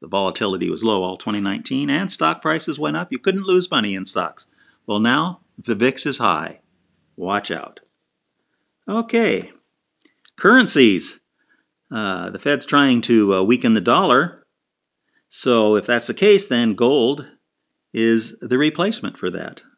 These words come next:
So gold is a p-, potential investment. And, uh,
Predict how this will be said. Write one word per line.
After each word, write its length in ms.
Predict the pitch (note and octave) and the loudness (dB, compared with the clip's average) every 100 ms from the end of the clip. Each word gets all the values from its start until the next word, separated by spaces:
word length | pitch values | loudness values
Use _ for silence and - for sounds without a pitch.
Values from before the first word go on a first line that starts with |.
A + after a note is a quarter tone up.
| C4+ | -20
So 200 | - A2 | -12 -10
gold 320 | B2 C#3 C3+ | -4 -4 -2
is 120 | F#2+ | -2
a 60 | F2 | -4
p-, 160 | - | -12
potential 460 | - - G#2 F2+ F2 | -16 -8 -6 -4 -6
investment. 440 | E2+ E2+ - - _ _ _ _ _ _ _ _ _ - | -6 -10 -12 -16 _ _ _ _ _ _ _ _ _ -6
And, 360 | A2+ A2 G#2 G2+ | -2 0 0 0
uh, 300 | G2 F#2 | -2 -2